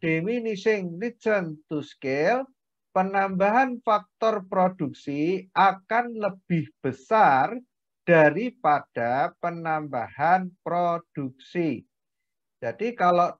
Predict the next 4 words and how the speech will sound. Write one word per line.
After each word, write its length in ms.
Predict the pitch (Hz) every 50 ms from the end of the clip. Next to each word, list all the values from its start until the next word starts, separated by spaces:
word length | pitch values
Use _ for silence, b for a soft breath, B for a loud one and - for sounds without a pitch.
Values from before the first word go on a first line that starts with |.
| _
diminishing 960 | - 151 147 143 139 165 220 240 226 214 214 196 190 185 226 220 202 180 165 170
return 480 | 180 180 180 _ - 202 190 180 170 - -
to 160 | 170 147 131
scale, 560 | - _ - 220 240 262 269 285 294 311 302